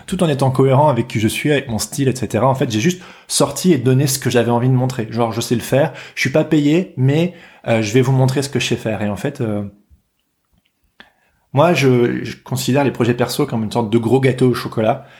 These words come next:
Et en fait, il faut rajouter des couches et des couches et des couches. Parce que... Euh, non seulement j'offrais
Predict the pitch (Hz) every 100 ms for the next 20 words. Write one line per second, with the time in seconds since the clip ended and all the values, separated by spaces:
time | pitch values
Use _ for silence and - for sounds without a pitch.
0 | - 120 117 139 143 113 - 131 120 120
1 | 120 131 143 - 123 113 113 123 110 110
2 | - 143 - - - - _ _ _ 131
3 | 127 - - 151 160 160 - 127 120 117
4 | 117 110 110 110 - _ - 131 - 180
5 | 147 147 120 127 123 - 143 135 131